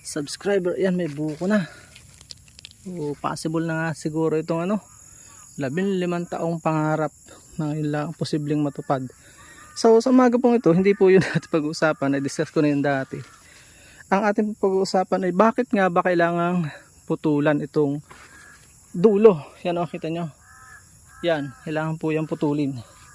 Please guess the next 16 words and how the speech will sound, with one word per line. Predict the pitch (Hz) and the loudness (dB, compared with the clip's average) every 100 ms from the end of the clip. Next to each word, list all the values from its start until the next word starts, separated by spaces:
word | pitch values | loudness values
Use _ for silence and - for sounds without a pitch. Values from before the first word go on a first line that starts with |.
| - - - - - - | -20 -20 -20 -20 -20 -4
Bakit | 185 180 190 | -2 0 0
nga | 180 | 0
ba | 175 175 | 0 2
kailangan | 175 170 | 2 2
putulin | 170 170 165 170 156 | -2 -2 0 2 0
yan? | 147 | 0
Sapagkat, | - - 196 175 170 - - - - - - - - - - - - | -4 -4 0 2 0 -2 -18 -16 -18 -20 -20 -20 -20 -20 -20 -20 -20
sapagkat | - 202 - 175 175 165 175 | -8 -6 -4 -2 -2 -2 0
may | 170 | 0
napanood | 160 160 160 | 2 2 0
tayong | 156 156 160 147 | 4 2 4 2
vlog, | 127 127 120 - - - - | 0 0 -8 -14 -18 -20 -16
ay | - 143 139 139 | -4 0 0 0
nabitin | 139 143 143 143 151 143 | 0 0 0 0 -2 0
po | 147 143 | 0 4
tayo | 214 202 165 | 4 4 0